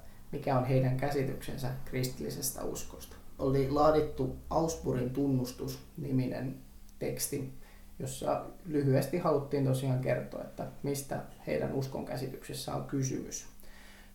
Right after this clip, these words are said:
Tässä oli nimenomaan kysymys siitä, että haluttiin vakuuttaa keisari ja kirkko siitä, että tässä ei ole kysymys mistään uudesta opista. Kysymys ei ole, ole siitä, että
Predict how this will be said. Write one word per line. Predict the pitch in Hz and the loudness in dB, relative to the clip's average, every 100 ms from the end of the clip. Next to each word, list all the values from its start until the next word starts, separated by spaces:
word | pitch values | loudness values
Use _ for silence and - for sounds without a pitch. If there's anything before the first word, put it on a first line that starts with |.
| - | -2
Tässä | - 170 185 | 0 4 6
oli | 180 | 6
nimenomaan | 175 202 180 151 143 165 - | 6 6 6 6 4 2 0
kysymys | 156 160 139 - - - - - | 0 2 0 -2 -10 -18 -16 -4
siitä, | 156 156 135 | -2 2 2
että | 131 131 | 2 4
haluttiin | 156 170 - 139 135 | 6 6 4 2 4
vakuuttaa | 143 151 139 131 - 127 127 | 4 4 2 2 2 0 0
keisari | 165 170 170 139 135 131 - - - - - - - - | 4 6 6 4 4 2 -2 -14 -16 -16 -16 -16 -12 -4
ja | 127 | -4
kirkko | - 151 131 - 131 127 - - | 2 2 2 0 -2 -2 -4 -14
siitä, | - 143 139 135 165 | -4 0 2 0 -2
että | 135 - 143 - - - - - | -2 0 -2 -2 -10 -18 -18 -8
tässä | 139 131 143 | -4 2 4
ei | 147 | 4
ole | 151 | 2
kysymys | 170 165 139 131 135 | 2 2 4 4 4
mistään | 127 - 127 127 | 2 2 2 2
uudesta | 135 131 - - - | 4 2 2 -2 -2
opista. | - - - - - - - - - - - | -2 -4 -4 -6 -6 -10 -14 -16 -16 -18 -6
Kysymys | 143 139 135 151 | 0 4 4 6
ei | 151 147 | 8 10
ole, | 131 131 - - - - - - - - - | 8 6 2 -10 -18 -20 -20 -20 -20 -18 -6
ole | 156 131 | 2 4
siitä, | 131 139 131 127 | 4 2 2 2
että | 120 - - - | 0 -2 -4 -4